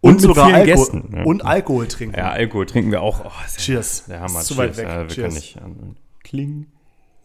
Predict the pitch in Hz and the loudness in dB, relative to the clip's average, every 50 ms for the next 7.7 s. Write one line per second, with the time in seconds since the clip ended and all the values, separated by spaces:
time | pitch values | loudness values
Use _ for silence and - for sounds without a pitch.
0 | _ _ _ _ _ _ _ _ _ 170 139 135 131 123 117 _ _ _ _ _ | _ _ _ _ _ _ _ _ _ _ -20 -20 -20 -20 -20 _ _ _ _ _
1 | _ _ _ _ _ _ _ _ _ _ - _ _ _ - _ _ _ _ _ | _ _ _ _ _ _ _ _ _ _ -20 _ _ _ -20 _ _ _ _ _
2 | _ _ _ _ _ _ _ _ _ _ - _ _ _ _ _ - 117 123 113 | _ _ _ _ _ _ _ _ _ _ -20 _ _ _ _ _ -4 -4 -2 0
3 | 123 120 120 113 - 95 92 104 110 117 107 127 - - 135 131 127 113 107 - | 0 0 0 0 -2 -2 -2 -2 -2 0 -2 -4 -4 -4 -6 -4 -4 -6 -4 -4
4 | 139 139 139 143 - - 123 110 131 127 139 117 120 123 120 - - _ - - | -4 -2 -2 -4 -6 -6 -8 -8 -4 -2 0 0 0 -2 -4 -8 -18 _ -20 -20
5 | - - - - - - 127 117 117 113 113 - - - 135 143 165 170 165 160 | -20 -20 -20 -20 -20 -12 -8 -4 -4 -4 -4 -6 -12 -10 -6 -4 -4 -4 -2 -4
6 | 170 170 170 165 170 170 - - - - - - 113 120 123 123 - - - _ | -4 -4 -4 -4 -4 -6 -8 -14 -14 -8 -4 -4 -4 -4 -6 -8 -10 -18 -20 _
7 | _ - - - 85 78 - 85 80 85 92 175 233 | _ -8 -6 -4 -4 -6 -6 -8 -8 -6 -4 -4 -6